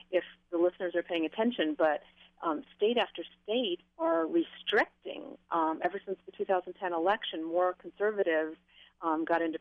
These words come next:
power. Democrats did not come to the polls, and more and more, um, Republicans were, um, elected. And, I mean, just last week in the Virginia State Legislature, they passed two really restrictive anti-abortion bills,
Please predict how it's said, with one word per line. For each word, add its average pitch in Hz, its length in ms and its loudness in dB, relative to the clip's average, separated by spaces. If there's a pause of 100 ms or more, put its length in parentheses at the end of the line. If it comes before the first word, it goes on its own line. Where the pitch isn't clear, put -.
(120)
power. 196 300 2
Democrats 170 500 -6
did 160 100 -10
not 170 240 0
come 170 180 -8
to - 120 -12
the 151 80 -2
polls, 220 480 2 (220)
and 165 200 -2
more 190 300 4
and 190 100 -2
more, 170 480 0
um, 160 260 -6
Republicans 202 680 -2 (120)
were, 165 400 -2
um, 156 300 -4 (360)
elected. 165 580 2 (340)
And, 180 80 2
I 175 60 2
mean, 180 120 2
just 190 160 -2
last 185 300 0
week 254 400 -6
in 170 400 -2
the 170 60 -4
Virginia 180 500 0
State 175 220 -2
Legislature, 170 800 -4 (340)
they 185 80 6
passed 185 280 2 (220)
two 208 260 -2 (100)
really 208 360 4
restrictive 165 720 -4
anti-abortion 170 920 -2 (200)
bills, - 280 -2